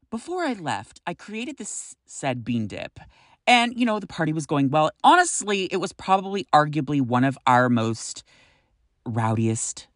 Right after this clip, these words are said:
parties, I would say. It seems like the guests were just a little bit drunker than some of the parties that we had done in the past. And,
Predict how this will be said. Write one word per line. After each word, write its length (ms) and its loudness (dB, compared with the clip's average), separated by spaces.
parties, 460 -2
I 80 -4
would 160 -2
say. 520 0
It 100 -4
seems 280 4
like 160 4
the 80 0
guests 400 4
were 140 4
just 180 -2
a 60 0
little 180 4
bit 140 2
drunker 480 4
than 380 6
some 180 4
of 60 4
the 60 4
parties 320 4
that 160 2
we 160 0
had 260 2
done 300 8
in 420 0
the 80 -2
past. 480 0
And, 220 4